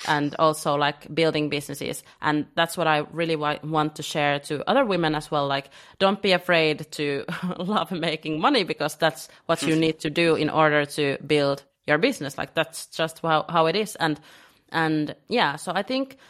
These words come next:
Speaker 1: just impacting more people and, and all over the world, that's my, definitely my long-term goal.
Speaker 2: Nice. So you mentioned that, uh, in the beginning you were fighting with the negativity on social media a lot.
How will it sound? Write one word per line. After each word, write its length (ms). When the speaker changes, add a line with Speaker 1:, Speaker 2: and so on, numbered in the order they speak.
Speaker 1:
just 200
impacting 520
more 240
people 440
and, 420
and 440
all 200
over 280
the 120
world, 420
that's 260
my, 320
definitely 440
my 260
long-term 480
goal. 320
Speaker 2:
Nice. 1120
So 460
you 120
mentioned 400
that, 240
uh, 520
in 100
the 60
beginning 460
you 80
were 120
fighting 500
with 140
the 60
negativity 840
on 240
social 360
media 300
a 20
lot. 220